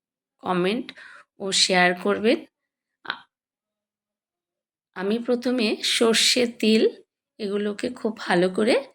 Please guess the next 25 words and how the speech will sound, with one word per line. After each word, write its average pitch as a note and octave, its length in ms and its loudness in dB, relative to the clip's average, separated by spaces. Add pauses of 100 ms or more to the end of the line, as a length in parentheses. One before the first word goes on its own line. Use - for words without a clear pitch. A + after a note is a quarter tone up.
(220)
একটা F#3 180 -4
ছাঁকনির F#3+ 560 2
মধ্যে G#3+ 400 0
নিয়ে F#3+ 260 4 (480)
ধুয়ে F#3 420 2
নেব। D#3+ 220 2 (2500)
ছাঁকনির A#3 440 0
মধ্যে C4+ 340 0
নিয়ে C4 220 4
ধুলে G#3+ 420 2 (600)
কিন্তু G3+ 320 -6 (960)
খুব - 220 -10
সুবিধা G#3 540 0
হয়। F#3+ 300 -2 (340)
যদি A3+ 260 -2
বাটির G#3 440 2
মধ্যে B3+ 300 -2
আমি B3 200 -2
ঢেলে G#3+ 320 -2
ধুতে A3 360 -2
যাই, G#3 220 0 (540)
তাহলে F#3+ 300 -4 (360)
তোলার G3 360 0
সময় G3+ 340 -2
একটু G3 200 -10